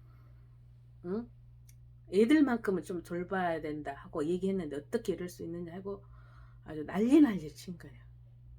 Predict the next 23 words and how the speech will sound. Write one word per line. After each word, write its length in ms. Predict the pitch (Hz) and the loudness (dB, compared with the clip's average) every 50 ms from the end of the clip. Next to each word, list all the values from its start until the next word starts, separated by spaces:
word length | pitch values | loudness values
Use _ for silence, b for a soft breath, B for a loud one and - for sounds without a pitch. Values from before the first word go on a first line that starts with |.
| - - | -14 -10
근데 140 | - 262 285 | -2 0 0
이 60 | 262 240 | 0 0
부인이 340 | - - 320 320 294 262 | 2 4 6 6 6 4
봤을 320 | 226 226 254 247 226 233 220 | 4 0 -4 -4 -6 -6 -4
때는, 200 | - 220 208 196 | -2 -2 0 0
"아니, 220 | 196 233 277 294 | 0 2 2 2
잠깐 400 | 294 - 320 330 - 427 427 381 | 2 0 -2 -2 2 4 4 6
애출 320 | 320 294 294 - - 349 302 | 6 4 4 4 2 2 4
좀 160 | 320 294 269 | 2 0 0
한 140 | 262 269 254 | -2 -2 -2
걸 140 | 277 262 | -2 0
가지고 280 | 254 240 220 190 165 170 | 2 2 0 0 -2 -4
왜 80 | 180 180 | -6 -6
저 120 | 180 180 | -4 -4
남자가 400 | 185 196 196 190 180 170 156 151 | -4 -2 -2 -4 -4 -4 -6 -6
그러냐." 560 | 135 123 165 170 156 151 143 147 151 143 - B B B B B B B | -8 -8 -10 -8 -8 -8 -8 -8 -8 -10 -10 B B B B B B B
그래갖고 200 | - 233 226 240 | -6 -2 0 0
이 100 | 247 254 | 0 0
부부가 420 | - 294 285 285 285 277 285 285 | 0 -2 -2 0 0 2 2 2
이때부터 640 | 254 226 220 220 - 320 302 285 285 - - 294 294 294 | 2 0 -2 0 0 0 0 0 -2 -2 0 2 2 2
싸우기 440 | 294 - 302 302 311 320 294 269 | 2 2 2 2 4 2 2 0
시작을 420 | 285 - 285 302 294 269 254 247 262 | -4 -2 0 2 2 2 2 0 0
해가지고 720 | 269 247 240 226 214 220 - 262 262 254 208 - - - | 2 2 2 2 2 -2 -4 -2 0 0 0 0 -2 -8